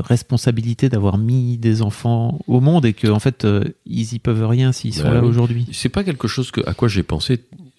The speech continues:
Speaker 2: euh, il y a longtemps. Je
Speaker 1: Mm.
Speaker 2: n'ai pensé à ça qu'il y a quelques années, quoi. Euh, je me suis rendu compte de ça. C'est dire à quel point on est aussi guidé par des pulsions de reproduction dans lesquelles on pense pas. On, on est amené à se reproduire, euh,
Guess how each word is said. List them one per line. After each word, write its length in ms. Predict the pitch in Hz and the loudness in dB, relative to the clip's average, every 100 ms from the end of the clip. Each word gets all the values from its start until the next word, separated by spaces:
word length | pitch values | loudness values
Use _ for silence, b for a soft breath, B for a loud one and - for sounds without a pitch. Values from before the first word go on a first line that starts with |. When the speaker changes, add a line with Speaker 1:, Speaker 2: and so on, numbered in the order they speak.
| - | -8
Speaker 2:
euh, 200 | 64 52 | -6 -6
il 80 | 67 | -6
y 80 | 71 | -6
a 40 | |
longtemps. 400 | 69 - 143 87 | -6 -2 0 2
Je 140 | 71 82 | 2 2
Speaker 1:
Mm. 20 | |
Speaker 2:
n'ai 80 | - | 2
pensé 300 | 123 - 87 | 0 0 0
à 60 | |
ça 220 | 76 - 139 | 0 -2 -2
qu'il 120 | 87 | -2
y 40 | |
a 40 | 78 | -2
quelques 540 | - 80 - - 71 | -4 -8 -8 -8 -4
années, 240 | 82 135 | -2 -2
quoi. 320 | 123 - 65 B B B B B B - | -2 -6 -10 B B B B B B -6
Euh, 760 | 69 65 64 62 62 64 65 67 | -4 -2 -4 -6 -6 -6 -6 -8
je 100 | - | -8
me 60 | 69 | -6
suis 140 | - | -6
rendu 260 | 71 107 95 | 2 4 4
compte 280 | - 160 120 | 2 0 0
de 100 | 73 | -2
ça. 240 | - 64 | -4 -4
C'est 160 | - - | -6 -4
dire 220 | 90 98 | -2 0
à 60 | 85 | 0
quel 180 | 82 78 | -2 -2
point 280 | - 135 120 B B _ | 0 0 0 B B _
on 140 | 71 | 0
est 80 | 76 | 2
aussi 300 | 73 - 151 | 0 -2 -4
guidé 300 | 113 85 98 | -2 0 0
par 200 | 113 85 | 2 0
des 120 | 73 73 | 0 -2
pulsions 720 | - 76 - 98 101 90 80 | -4 -6 -2 0 2 0 -2
de 100 | 76 | -2
reproduction 680 | 73 - 76 69 - - 151 | -4 -4 -4 -4 -4 -2 0
dans 120 | 120 | 2
lesquelles 280 | 80 - 127 | 0 0 0
on 100 | 104 | 0
pense 360 | 87 - 113 - | -2 -4 -2 -2
pas. 300 | - 113 110 B B B - | 0 -2 -2 B B B -6
On, 180 | 76 73 | -4 -4
on 180 | - 76 | -4 -2
est 120 | 76 | 0
amené 340 | 76 78 120 139 | 2 2 2 2
à 40 | |
se 120 | - | 0
reproduire, 720 | - 87 - 78 87 143 180 - B B B - | -2 -2 -4 -2 0 0 -2 -6 B B B -8
euh, 600 | 71 69 69 69 69 69 | -6 -4 -4 -6 -6 -6